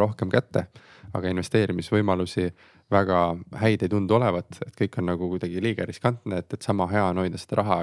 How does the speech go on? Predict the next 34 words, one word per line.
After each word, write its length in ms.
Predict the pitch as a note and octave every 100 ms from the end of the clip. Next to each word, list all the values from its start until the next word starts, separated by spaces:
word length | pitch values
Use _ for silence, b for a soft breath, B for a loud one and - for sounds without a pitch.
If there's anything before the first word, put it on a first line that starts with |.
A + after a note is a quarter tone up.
| F2
juba 240 | F2+ F2 - - _ _ -
kontol 340 | G#2+ - F2+
niisama, 380 | F2 B2+ B2 F2 F2 _
kui 160 | G2
panna 240 | E2 F#2+ F2+
sellesse 300 | - F2+ -
investeeringusse, 640 | F2+ - G2+ F2+ E2+ - -
sest 160 | - -
et, 200 | _ -
äh, 200 | E2+ - - _ _
noh, 140 | - F2+ - - _ -
su-, 180 | - -
suurt, 300 | - G#2+ - -
äh, 160 | F2+ F2+
väljavaadet 520 | G2 F#2+ F2 F2+ -
ei 40 | F#2+
ole. 100 | D#2+ B B B B B
Et 160 | F#2 -
siis, 240 | F#2+ E2+ -
ähm, 300 | F#2 F2 F#2+ - -
jah, 140 | G#2 G#2
ma 100 | G2
olen 160 | F#2+
ostnud 300 | G#2 - G#2
natukene 540 | G#2 G#2+ G#2 - G2+ F2+ F2 b b b b
törtsu 340 | - A2 - G2
kaupa 360 | G2+ F#2 - F#2
neid, 300 | F2+ - F#2
äh, 180 | F2 F2+
üksikaktsiaid, 640 | B2+ - - D3 - F2+ - -
mis 160 | F2+ F2+
on 120 | F#2
hästi 200 | - G2
märkimisväärne, 720 | G2+ - G2+ - F2 F2+